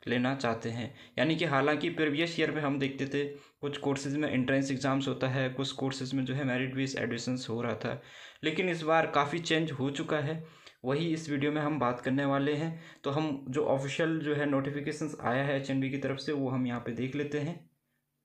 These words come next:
तो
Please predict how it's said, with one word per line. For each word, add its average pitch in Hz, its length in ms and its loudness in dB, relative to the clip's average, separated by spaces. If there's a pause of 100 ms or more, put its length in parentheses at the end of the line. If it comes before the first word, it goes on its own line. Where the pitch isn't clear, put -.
(4000)
तो 120 440 -2